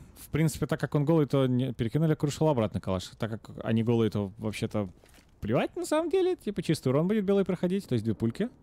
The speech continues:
Крушала, например, надо, Крушал погибает, калаш, до свидания. В-, а ты, Шурил, вот взял, отдал.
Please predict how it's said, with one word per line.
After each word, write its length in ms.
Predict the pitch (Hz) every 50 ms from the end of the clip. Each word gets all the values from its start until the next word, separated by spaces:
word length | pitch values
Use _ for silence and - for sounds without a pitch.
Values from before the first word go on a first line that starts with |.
| - - - - - - - - - - - - -
Крушала, 320 | - 156 147 - 160 151 147
например, 280 | 147 131 147 147 147
надо, 180 | 143 143 139 131
Крушал 240 | - 131 104 - 117
погибает, 340 | 117 117 127 131 180 214 196
калаш, 240 | - - 123 127 120
до 80 | 117
свидания. 480 | 107 - 113 101 95 92 92 95 95 90 -
В-, 380 | - 117 113 104 101 101 104 104
а 180 | 110 110 113 110
ты, 100 | - 151
Шурил, 300 | 147 - 120 117 123 110
вот 220 | 101 110 - - -
взял, 240 | 101 104 110 104
отдал. 300 | 98 95 92 92 92 90